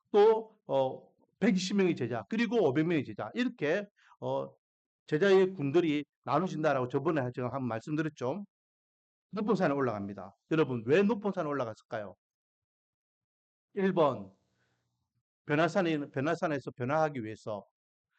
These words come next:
이 번, 기도하기 위해서. 기도하기 위해서. 오늘 본문의 내용을요, 마태복음과 누가복음이 똑같이 기록하고 있습니다. 그런데 마가복음은요,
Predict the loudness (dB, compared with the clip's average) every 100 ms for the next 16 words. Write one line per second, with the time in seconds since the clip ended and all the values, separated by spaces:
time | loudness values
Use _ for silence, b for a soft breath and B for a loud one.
0 | _ -2 2 2 2 -2 -14 _ _ -2
1 | 2 2 0 -6 -10 -12 -14 -18 _ _
2 | _ _ _ _ _ _ _ _ _ _
3 | -10 -10 -10 -14 -18 -20 -20 -20 _ _
4 | _ _ _ 4 6 6 4 2 4 4
5 | 4 4 4 2 4 4 2 0 0 0
6 | 2 2 2 2 0 0 -2 -4 -4 -6
7 | -6 -4 -2 0 -2 -4 -8 -8 -4 -4
8 | -2 -2 0 2 2 0 -2 -2 0 0
9 | 2 2 0